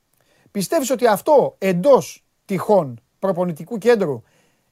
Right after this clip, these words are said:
είναι περασμένο, ή ο Μαρτίνς με τους παίκτες έχουν δει μια αεκ η οποία φέτος κάνει μια άλλη προσπάθεια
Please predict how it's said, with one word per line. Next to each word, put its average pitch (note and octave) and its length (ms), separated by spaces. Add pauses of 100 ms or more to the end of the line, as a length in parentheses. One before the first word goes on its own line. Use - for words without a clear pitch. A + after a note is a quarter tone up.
είναι A#3 220
περασμένο, F#3 840 (840)
ή C#4 480
ο G3 140
Μαρτίνς G3 560
με F#3+ 120
τους E3+ 140
παίκτες D#3 600
έχουν G3+ 300
δει G#3 100
μια F#3+ 200
αεκ F#3+ 220
η F#3 60
οποία F3+ 240
φέτος F3+ 240
κάνει F#3+ 220
μια F#3 180
άλλη F#3 120
προσπάθεια E3 840